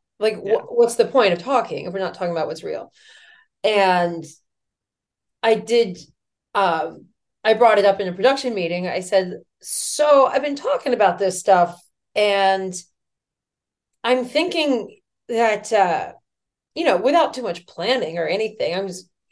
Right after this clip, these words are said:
Speaker 1: I'm going to continue talking about this. There, there, it is appreciated. Um, it's, it makes me feel seen, and it makes them feel seen.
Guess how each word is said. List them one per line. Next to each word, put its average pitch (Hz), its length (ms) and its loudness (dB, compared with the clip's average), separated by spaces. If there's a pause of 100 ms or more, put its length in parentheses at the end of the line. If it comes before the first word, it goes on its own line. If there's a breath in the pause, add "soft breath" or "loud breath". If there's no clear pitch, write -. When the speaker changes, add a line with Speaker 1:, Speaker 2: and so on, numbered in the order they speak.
(160)
Speaker 1:
I'm 220 160 -4
going 339 220 4
to 359 100 -2
continue 254 420 0
talking 277 440 -6
about 160 340 -6
this. 175 320 -6
There, 226 340 2
there, 208 280 -2 (360)
it 240 140 0
is 240 140 -2
appreciated. 175 1000 -4 (800)
Um, 165 600 -4 (520)
it's, - 580 -4 (220)
it 247 220 2
makes 180 260 0
me 208 240 -2
feel 165 300 -2
seen, 170 600 -8 (720)
and 175 440 0
it 196 120 2
makes 196 260 -2
them 294 300 -2
feel 151 300 -4
seen. 165 640 -10